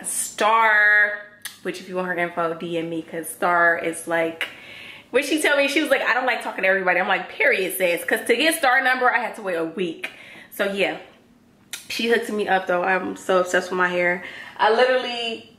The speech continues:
told her when I sat in her chair, I was like, "Freestyle." I'm like, "I don't even know what I would want, like, just freestyle." 'Cause I feel like braiders know, hairstylists know what hairstyles will fit people's face.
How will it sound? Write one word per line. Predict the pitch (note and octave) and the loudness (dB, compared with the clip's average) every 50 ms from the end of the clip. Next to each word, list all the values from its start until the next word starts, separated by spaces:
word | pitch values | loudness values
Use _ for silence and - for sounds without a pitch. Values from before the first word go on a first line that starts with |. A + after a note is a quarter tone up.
| - - | -10 -4
told | - A3+ G3+ G#3 | 0 2 2 4
her | G3+ G3+ F#3+ F#3+ F#3 | 4 4 4 4 2
when | F#3+ F#3 | 2 0
I | F#3 | 0
sat | F#3 F#3 F#3+ | 0 0 0
in | G3 | 2
her | F3+ | 0
chair, | F#3+ - - F#3+ F3+ F3+ - | 0 0 0 0 2 2 2
I | F3+ | 0
was | F3+ F3 - | 0 -2 -2
like, | F3 E3+ - - - | -2 -2 -2 -4 -4
"Freestyle." | F3 E3 E3+ - D#3 - - - F#3 F#3 - | -4 -4 -2 -2 -2 -2 -2 -4 -6 -8 -8
I'm | - F3 | -4 -2
like, | E3+ E3 - | -2 -2 0
"I | - E3+ | 0 0
don't | F3 F3 F3 | 0 0 0
even | E3 - E3+ E3+ E3+ | -2 -4 -4 -2 0
know | F3 F3+ F3+ F3+ F3+ | 2 4 4 4 2
what | F3+ F3 - | 2 0 0
I | F3+ F3 | 0 0
would | F3 F3+ F#3 F#3 F3+ | 0 0 -2 -2 -2
want, | F3 E3+ E3+ E3+ E3 E3+ E3+ - - - - - - - - - - - - _ - | -2 -2 -2 -2 -2 -4 -8 -12 -16 -20 -20 -20 -20 -20 -20 -20 -20 -20 -20 _ -14
like, | F3 E3+ E3+ - | -12 -12 -10 -10
just | F3 E3+ - - | -10 -10 -10 -10
freestyle." | - G#3 G#3 - - - - - | -10 -10 -10 -8 -8 -8 -6 -6
'Cause | - A#3+ B3+ | -4 0 0
I | D#4 - | 0 0
feel | - A4+ G#4 | 2 2 2
like | G#4 F#4 F#4+ - - - - - - - _ _ _ _ _ - G#3 | 2 2 0 -2 -6 -10 -14 -18 -20 -20 _ _ _ _ _ -16 -8
braiders | F#3 F#3+ G#3 A3+ C4+ D#4 D4+ C#4 B3 - G#3 | -2 0 0 2 2 2 2 2 0 0 2
know, | G#3 F#3+ F#3 | 2 2 2
hairstylists | G3+ A3+ A#3+ B3 B3 B3+ A#3+ A3+ A3 G#3 F#3+ F#3 F3+ | 2 2 0 0 2 2 4 4 4 2 0 -2 -2
know | F3+ F3 F3 F3 E3+ E3+ E3+ | 0 2 4 4 4 4 2
what | E3 D#3+ D#3+ F3 F3+ F3 | 0 0 2 2 2 2
hairstyles | F3+ F3+ F3+ F#3 F3 F3+ - E3+ F3 E3 F3 | 4 4 2 2 2 2 0 0 0 0 -2
will | E3+ E3 | -6 -6
fit | - - F3+ E3+ - | -2 -2 -2 -2 -2
people's | - G3+ - - E3+ E3 - | -6 -8 -8 -6 -6 -6 -4
face. | - F3+ F3 G3 G3+ G4+ - - | -2 0 2 2 0 -2 -6 -10